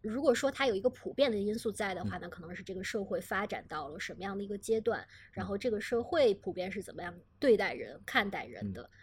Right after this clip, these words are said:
Speaker 2: 可能就会衍生出一些不同的一些问题。
Speaker 1: 明白。
Speaker 2: 但难道古代人没有困境吗？
Speaker 1: 嗯。
Speaker 2: 古代人的困境也很多。
Speaker 1: 因为相对来说速度慢啊，
Speaker 2: 嗯。
Speaker 1: 信息量少啊，
Speaker 2: 嗯。
Speaker 1: 因为这个它永远不是恒定速度发展的，
Speaker 2: 嗯。
Speaker 1: 它永远是倍速，永远是，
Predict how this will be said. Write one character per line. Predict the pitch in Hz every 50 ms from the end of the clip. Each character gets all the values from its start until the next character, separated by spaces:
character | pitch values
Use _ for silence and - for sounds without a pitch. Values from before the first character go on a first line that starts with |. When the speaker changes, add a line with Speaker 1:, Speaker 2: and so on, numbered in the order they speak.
| - -
Speaker 2:
可 | - - 214 190
能 | 196 202
就 | 214 240 233
会 | 233 233 214
衍 | 190 175
生 | 175 - 196 202
出 | 196 - - 208
一 | 202 196
些 | 185 - - 190 180 180 185
不 | 185 214
同 | 202 - - 165 170
的 | 170 170 170 170 151 - _
一 | -
些 | - - 180
问 | 202 196 180 202
题。 | - - -
Speaker 1:
明 | - 127 127 117 107 104
白。 | -
Speaker 2:
但 | - - 359 339 -
难 | - 262 277
道 | - 214
古 | 202 214 196
代 | - 208 208
人 | 202
没 | 208 208
有 | 196 185
困 | - - 240 208
境 | 196 190 185
吗？ | 180 180
Speaker 1:
嗯。 |
Speaker 2:
古 | 180 170
代 | 165 185
人 | 185 175 170
的 | 175
困 | 175 - - 180
境 | - - -
也 | - -
很 | - 240 208
多。 | - - - - - - _ -
Speaker 1:
因 | 143 143
为 | 139
相 | - 180 180
对 | 180 190
来 | 170 147
说 | 135 - 156
速 | 143 - - 175
度 | 143 143
慢 | 147 156 147
啊， | 113 - - _ _ - - -
Speaker 2:
嗯。 | - 208 208 202 202 196
Speaker 1:
信 | 196 196 196 160
息 | - 190 190
量 | 185 180 139 117
少 | 92 - -
啊， | - - - _ _
Speaker 2:
嗯。 | 214 214 214 - 202 202 98 98 98
Speaker 1:
因 | 147 156
为 | 151 127 113
这 | 107 - -
个 | 139 123 110 98 92 - - -
它 | - - - 156
永 | 139 117 113 156
远 | 143 110
不 | 98 - -
是 | - - 113
恒 | - - - 98 -
定 | - 175 127
速 | 113 - - 101
度 | - 95
发 | - - 95 95
展 | - - 90 85
的， | - -
Speaker 2:
嗯。 | - 240 247 254 254 247
Speaker 1:
它 | - 123
永 | 123 151
远 | 156 120 107
是 | 107
倍 | 113 107 170 139 107 98
速， | 95 - - 113 - - - - - -
永 | - 117 110 127 147
远 | 131 107 104
是， | - - 120 104